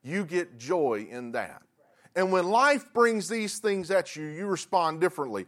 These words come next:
He said various trials. He said every kind of trial. You count all of it as joy. You count it as something to be delighted about.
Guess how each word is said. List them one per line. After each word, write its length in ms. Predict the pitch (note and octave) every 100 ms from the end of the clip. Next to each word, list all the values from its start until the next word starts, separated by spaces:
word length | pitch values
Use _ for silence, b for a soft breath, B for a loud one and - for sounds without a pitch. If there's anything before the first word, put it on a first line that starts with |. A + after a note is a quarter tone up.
| B B
He 120 | B3 C#4
said 300 | - F#3+ B2+
various 760 | A2+ A#3 C#4 F#3 G2 - -
trials. 680 | - A2 E2 - - - _ _ _ _ b b b
He 100 | C#4
said 220 | C#4 C#4 A3
every 320 | B3+ C#4+ C4
kind 400 | - C4 C#4 G#3
of 100 | D#3+
trial. 500 | - B2+ - - - b b -
You 160 | A#3+
count 380 | C4+ B3 G#3 F#3+ -
all 440 | G#3+ C4+ C#4+ G3+
of 180 | C#3 G#2
it 180 | B2 - _
as 240 | F3+ F3 C3+
joy. 500 | A2 G3+ G#3+ A#2 E2+ b b
You 140 | F#3 G#3
count 460 | - C4+ D4+ D#4
it 120 | D#4
as 180 | A#3 G3+
something 720 | - - B3+ - B3+ B3 A3+ b b b -
to 460 | G#3+ G#3 G#3+ G#3+ - B2
be 500 | F#3 F#3+ F#3 F#3 - _ _ _
delighted 720 | D3+ D#3 D3+ D#3 E3 D3+ C3+
about. 480 | G2+ - E2+ -